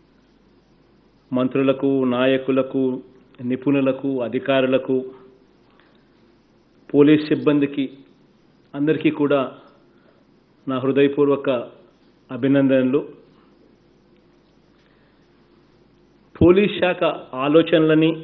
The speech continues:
పనితీరును మెరుగుపరిచేందుకు ఈ సమావేశం, ఈ డ్యూటీ మీట్,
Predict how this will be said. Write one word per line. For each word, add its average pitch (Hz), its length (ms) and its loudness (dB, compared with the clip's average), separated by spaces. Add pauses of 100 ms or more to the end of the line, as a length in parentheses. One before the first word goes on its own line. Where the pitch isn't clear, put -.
(1500)
పనితీరును 175 600 0
మెరుగుపరిచేందుకు 143 960 -2 (2500)
ఈ 151 100 4 (100)
సమావేశం, 151 640 0 (800)
ఈ 127 80 -4
డ్యూటీ 147 400 2
మీట్, 143 360 2